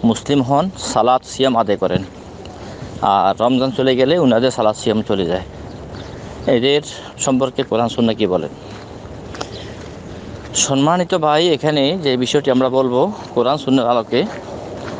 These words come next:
যে আল্লাহ তাবারক ওয়া তাআলা বান্দার উপরে যে বিষয়গুলো ফরজ করছেন, তার মধ্যে আরকানুল ঈমান এবং আরকানুল ইসলাম,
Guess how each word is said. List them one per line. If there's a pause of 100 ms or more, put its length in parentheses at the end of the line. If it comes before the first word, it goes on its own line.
(680)
যে
আল্লাহ
তাবারক
ওয়া
তাআলা
বান্দার
উপরে (400)
যে
বিষয়গুলো
ফরজ
করছেন,
তার
মধ্যে (800)
আরকানুল
ঈমান (240)
এবং
আরকানুল
ইসলাম,